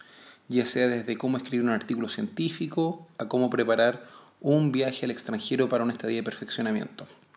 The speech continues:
Les deseo que los audios y el contenido de la página web de w w w punto cirugiadocente punto com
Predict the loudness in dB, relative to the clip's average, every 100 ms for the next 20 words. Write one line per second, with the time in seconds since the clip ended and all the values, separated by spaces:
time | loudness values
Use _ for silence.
0 | _ _ _ _ _ _ -20 -20 -20 _
1 | _ _ _ _ 0 2 0 2 2 2
2 | -2 2 4 6 4 2 -2 -4 -6 -2
3 | -2 -2 -4 -2 0 2 2 0 0 0
4 | 0 -2 -2 0 2 2 0 0 0 0
5 | -2 0 2 2 2 2 0 0 -2 -2
6 | -2 -2 -2 -4 -6 -4 -2 -2 -4 -6
7 | -6 -6 -6 -8 -8 -10 -8 -8